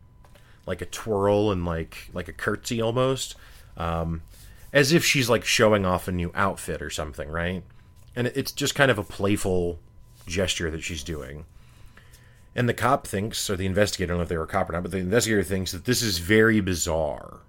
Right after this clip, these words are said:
because why would someone who's just been involved, right? Like,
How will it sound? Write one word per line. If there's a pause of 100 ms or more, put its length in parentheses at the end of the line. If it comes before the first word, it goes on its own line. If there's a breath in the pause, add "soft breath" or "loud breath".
(140)
because (920 soft breath)
why
would
someone
who's
just (760)
been
involved, (120)
right?
Like,